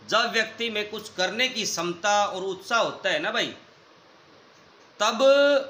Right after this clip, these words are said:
वह कुछ भी कर गुजरने को तैयार हो जाता है। मेरे अंदर इतना आत्मविश्वास तब आता जब कोई समस्या आती है। मैं उस गंभीरता, उसे गंभीरता से विचार करता हूँ तथा उसका सर्वमान्य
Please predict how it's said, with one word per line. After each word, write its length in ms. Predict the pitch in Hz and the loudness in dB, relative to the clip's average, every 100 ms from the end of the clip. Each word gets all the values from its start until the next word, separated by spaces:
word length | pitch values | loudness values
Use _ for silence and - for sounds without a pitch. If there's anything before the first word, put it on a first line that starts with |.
| - - | -14 -8
वह 180 | 147 214 | 0 0
कुछ 340 | - 254 247 | 0 -10 -8
भी 100 | 208 | -8
कर 180 | 233 220 | -6 -6
गुजरने 600 | 208 - 165 190 208 214 | -8 -14 -10 -4 -2 -2
को 140 | 214 196 | -4 -6
तैयार 340 | 180 180 196 | -2 2 2
हो 100 | 165 | 2
जाता 340 | 131 127 - | -2 -6 0
है। 360 | 202 202 202 151 | 4 4 2 -2
मेरे 340 | 143 175 220 | -4 0 2
अंदर 260 | 226 196 190 | 0 0 -2
इतना 300 | 190 196 185 | -4 -6 -2
आत्मविश्वास 640 | 180 180 175 170 170 165 - | -2 -4 -8 -6 -6 -6 -2
तब 160 | 202 | 0
आता 500 | 160 131 165 185 175 - - | 0 -4 -2 -2 -2 -12 -16
जब 260 | 117 196 196 | -4 -4 -4
कोई 160 | 214 233 | -6 -4
समस्या 420 | 180 160 - - | -4 -6 -8 -6
आती 260 | 143 - 113 | -8 -8 -6
है। 380 | 180 170 - - - - | -2 -2 -4 -18 -20 -12
मैं 220 | 165 202 | -6 -4
उस 180 | 220 - | -6 -10
गंभीरता, 1400 | 143 120 131 220 226 - - - - - - - - 202 214 | -8 -6 -2 -2 -2 -10 -20 -20 -20 -20 -20 -14 0 0 0
उसे 320 | 214 190 220 | -4 -4 -4
गंभीरता 680 | 170 139 143 147 185 196 196 | -4 -6 -8 -6 0 2 2
से 160 | 190 | -2
विचार 400 | 180 175 180 175 | -6 -4 -2 -2
करता 300 | 170 - 180 | -4 -10 -8
हूँ 360 | 180 190 208 208 - - - - - - | -6 -6 -8 -10 -14 -20 -20 -20 -14 -10
तथा 300 | 170 208 214 | -2 0 0
उसका 500 | - 185 - 190 185 | -2 -10 -4 0 0
सर्वमान्य 1000 | 175 185 202 214 202 180 170 165 165 151 | -2 0 0 0 0 -2 0 0 -2 -4